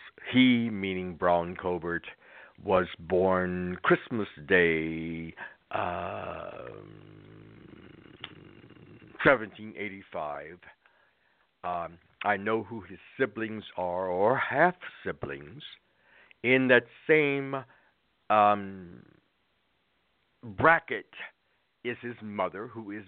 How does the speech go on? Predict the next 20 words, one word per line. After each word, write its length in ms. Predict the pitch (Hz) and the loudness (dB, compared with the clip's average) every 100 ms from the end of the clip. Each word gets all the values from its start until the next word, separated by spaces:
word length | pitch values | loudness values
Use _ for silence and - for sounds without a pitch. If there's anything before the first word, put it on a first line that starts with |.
| 90 | -6
Betty 360 | 110 113 143 175 - | -2 0 -2 -10 -8
Brown, 720 | 85 78 76 73 80 101 143 _ _ _ _ _ | 0 2 0 -4 -10 -16 -18 _ _ _ _ _
who 180 | 120 110 | -8 -8
was 200 | 98 104 92 | -6 -10 -10
born, 640 | 87 98 98 95 92 92 | -4 -2 -2 -6 -10 -10
uh, 540 | 95 95 95 92 90 85 - | -8 -8 -8 -10 -10 -4 2
seventeen 440 | 127 123 113 113 - | 2 2 -6 -8 -4
fifty-nine. 1000 | 175 - - 98 156 69 - 87 147 151 _ _ _ _ _ _ _ _ | -6 -4 -6 -4 -4 -4 -6 -10 -16 -18 _ _ _ _ _ _ _ _
And 300 | 127 143 135 - - | 4 4 4 -4 -8
I 120 | 87 | -8
must 220 | 87 87 _ _ _ - | -6 -10 _ _ _ -12
say 220 | 82 73 | -12 -10
that 140 | 78 82 - | -14 -14 -14
she 80 | 87 | -14
was 160 | 87 - | -18 -16
one 160 | 85 85 | -16 -16
of 100 | 78 | -18
the 120 | 80 _ - | -20 _ -4
first 240 | 131 117 - _ - _ _ - - _ _ - | -4 -4 -12 _ -20 _ _ -20 -20 _ _ -2
of, 300 | 92 90 | 0 -2